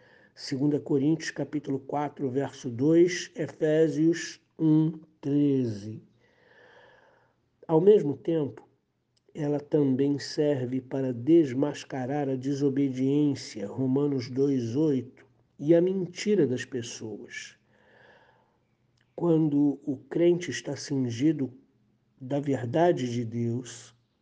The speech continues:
ele participa da radiante luz do Evangelho, segunda Coríntios capítulo quatro, capítulo quatro, verso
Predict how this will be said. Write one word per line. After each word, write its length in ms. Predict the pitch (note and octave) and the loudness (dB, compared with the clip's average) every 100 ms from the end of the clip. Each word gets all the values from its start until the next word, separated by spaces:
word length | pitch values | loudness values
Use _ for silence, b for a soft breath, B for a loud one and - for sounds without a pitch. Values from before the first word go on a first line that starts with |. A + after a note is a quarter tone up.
| _ _ | _ _
ele 220 | D3+ C#3+ C3+ | -2 0 0
participa 880 | D3+ C3+ - - - F3+ F3 C3+ A#2+ | -4 -10 -12 -14 0 0 0 -4 -4
da 160 | B2 | -4
radiante 760 | A2+ D3+ B2+ A#2+ C#3 D#3+ D#3+ C#3+ | -2 -2 -2 -2 0 0 -2 -2
luz 520 | B2+ B2+ E3+ F#3+ B2+ | -2 0 0 0 -2
do 160 | B2+ C#3 | 0 2
Evangelho, 800 | B2+ C3+ B2+ A#2 C3+ B2+ A2+ G#2+ | 2 -2 -2 -4 -4 -4 -6 -10
segunda 420 | - - B2+ B2 | -14 -10 -6 -6
Coríntios 500 | C3+ C3+ C3+ B2+ - | -4 -2 -2 -4 -8
capítulo 500 | - A#2 B2 C#3 A#2+ | -10 -8 -8 -6 -6
quatro, 680 | A#2+ C3+ C3+ C3+ - C#3 - b b b b b b b b b _ _ _ - | -6 -4 -4 -6 -6 -6 -6 b b b b b b b b b _ _ _ -10
capítulo 640 | C#3 C3+ - D3 - C#3 C3 | -8 -8 -4 -4 -2 -6 -6
quatro, 600 | - C#3 C3 - C3+ C3+ | -4 -4 -4 -4 -4 -4
verso 760 | A#2 C3+ B2+ - - C#3+ C3+ | -2 -2 -4 -8 -6 -4 -4